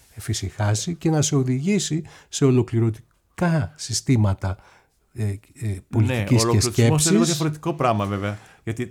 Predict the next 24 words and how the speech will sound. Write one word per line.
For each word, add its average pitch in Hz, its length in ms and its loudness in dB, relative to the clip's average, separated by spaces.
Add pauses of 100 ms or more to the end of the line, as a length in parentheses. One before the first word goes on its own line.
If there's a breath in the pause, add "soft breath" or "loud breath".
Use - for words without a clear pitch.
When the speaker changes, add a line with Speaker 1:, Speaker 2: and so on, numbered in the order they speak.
Speaker 2:
τον 123 140 -4
έχουμε 143 200 -2
κάνει 147 200 0
και 147 120 -2
λίγο 143 140 2
ψωμοτήρι 123 520 0
το - 80 -4
Speaker 1:
Που 127 140 8
θεοποιώντας, 123 1200 6
Speaker 2:
Ναι, 151 80 2
Speaker 1:
όχι, 101 140 0
Speaker 2:
ναι. 95 60 -2
Speaker 1:
εγώ 120 100 0
το 143 100 -2
εννοώ 117 220 0
με 147 100 4
την 117 140 0
έννοια 143 220 2
του 123 140 -4
ότι 107 120 -4
θεοποιώντας 110 1040 2 (540 soft breath)
το 95 120 -2
ιδεατό 92 540 0
μου, 156 400 6